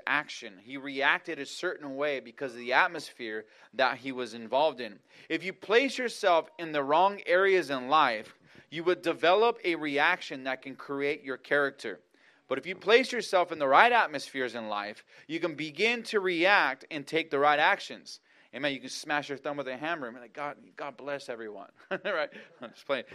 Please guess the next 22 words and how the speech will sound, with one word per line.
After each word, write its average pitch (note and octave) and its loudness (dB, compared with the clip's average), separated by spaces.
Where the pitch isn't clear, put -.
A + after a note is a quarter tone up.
Here, G3 4
you F#3+ -4
know, F#3+ 4
we, G3 -2
we, E3 2
we D#3+ -8
place A3+ 2
ourselves G#3 2
in F3 -4
the E3 2
house F#3+ 4
of D#3+ -6
God. D#3+ 4
We're E3+ -2
in E3 -6
church. G3+ 0
It's E3 -2
an E3 2
atmosphere F#3+ 4
of D#3 -2
encouragement, D#3 -2
right? F3+ 4